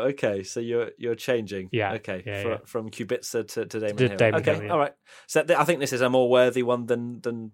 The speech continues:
Speaker 1: um, than the one you went b-, with before, sorry, which was, uh, Kubica. So,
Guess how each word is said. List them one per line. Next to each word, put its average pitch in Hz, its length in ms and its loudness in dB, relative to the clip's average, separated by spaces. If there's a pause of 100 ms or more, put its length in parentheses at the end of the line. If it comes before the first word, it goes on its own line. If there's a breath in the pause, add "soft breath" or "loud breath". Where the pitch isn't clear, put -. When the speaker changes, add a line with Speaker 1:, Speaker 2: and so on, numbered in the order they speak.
(720)
Speaker 1:
um, 113 420 -8 (460)
than 117 140 -6
the 113 100 -2
one 117 140 -2
you 117 60 -4
went 101 140 -4
b-, 107 80 -10
with 110 180 -6
before, 117 320 -2
sorry, 92 200 -6
which 95 220 -12
was, 98 220 -8
uh, 98 80 -4
Kubica. 92 500 -6 (460 loud breath)
So, 127 300 4